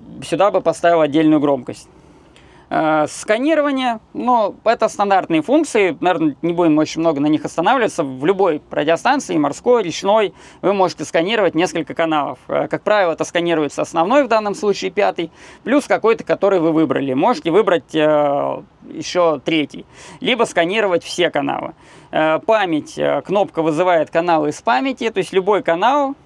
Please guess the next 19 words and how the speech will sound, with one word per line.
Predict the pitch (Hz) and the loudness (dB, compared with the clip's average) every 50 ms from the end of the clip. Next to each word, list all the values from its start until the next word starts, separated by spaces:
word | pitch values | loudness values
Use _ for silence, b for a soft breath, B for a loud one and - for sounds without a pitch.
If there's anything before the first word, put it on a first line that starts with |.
| _ _ | _ _
э, | - 156 156 151 156 156 156 151 151 147 | -6 -2 0 2 2 2 2 2 0 0
допустим, | 135 139 156 156 - 165 151 - - 151 147 | 0 -2 -2 -2 -2 -4 -4 -4 -4 -4 -4
вот | 147 - | -4 -4
я | - 160 143 | -4 -4 -2
вот | 143 139 - | -4 -4 -4
хочу, | - 160 151 - - | -6 -6 -4 -2 -2
вот | 240 202 - | -2 -2 -2
сорок | - - 170 165 151 | -4 -2 -2 -2 -2
третий, | - - 156 151 139 - - 156 - - _ _ _ - | -2 -2 -2 -2 -4 -4 -10 -16 -18 -20 _ _ _ -16
мы | 160 - | -12 -12
им | - - - | -10 -12 -12
тут | - _ _ _ - | -16 _ _ _ -4
пользуемся | 226 247 240 208 214 190 147 131 175 | -4 -4 -4 -4 -6 -6 -6 -4 -4
иногда. | 175 175 170 170 165 170 160 156 - b b b b b b b b b b b b b b _ _ - | -2 -2 0 2 2 0 0 -2 -6 b b b b b b b b b b b b b b _ _ -10
Щас | - 147 131 - - | -6 -6 -6 -6 -6
я | 127 | -8
до | 131 131 | -4 -2
него | 143 147 139 135 127 | -2 -2 -2 -2 -4
долистаю. | 131 135 131 - - - 202 226 220 196 175 160 | -6 -6 -8 -6 -2 0 0 0 0 0 -2 -4